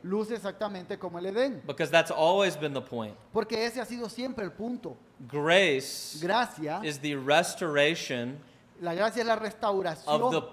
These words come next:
Speaker 2: point of creation.
Speaker 1: del punto de la creación.
Speaker 2: That's why we call Jesus' second coming the new creation.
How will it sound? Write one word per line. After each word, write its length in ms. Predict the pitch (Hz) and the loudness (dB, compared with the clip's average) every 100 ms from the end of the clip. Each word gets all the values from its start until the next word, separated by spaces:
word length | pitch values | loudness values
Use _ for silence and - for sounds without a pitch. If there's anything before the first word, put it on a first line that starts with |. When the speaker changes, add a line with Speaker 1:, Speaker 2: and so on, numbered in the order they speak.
| - | -4
Speaker 2:
point 340 | 185 208 185 - | 2 4 2 0
of 160 | 131 | -6
creation. 580 | - 135 120 113 107 143 | -4 -4 -2 -4 -6 0
Speaker 1:
del 180 | 214 214 | 0 0
punto 720 | - - 294 349 330 226 196 | -6 -2 -2 -2 -2 0 0
de 120 | 180 | 0
la 120 | 180 | -2
creación. 680 | 175 190 190 190 240 254 156 - - | -2 -2 -4 -2 -2 -2 -4 -14 -4
Speaker 2:
That's 260 | 135 156 156 | 2 2 4
why 180 | 170 170 | 4 4
we 140 | 165 | 2
call 260 | 160 165 147 | 0 2 2
Jesus' 440 | 135 147 160 165 - | 0 -4 -4 -6 -4
second 380 | 175 156 160 127 | -2 -2 -4 -8
coming 420 | 156 156 156 143 | -4 -2 -2 -4
the 120 | 139 | -4
new 320 | 139 147 185 | -4 0 0
creation. 680 | 196 156 143 151 180 - 110 | -2 -2 2 2 2 -4 -12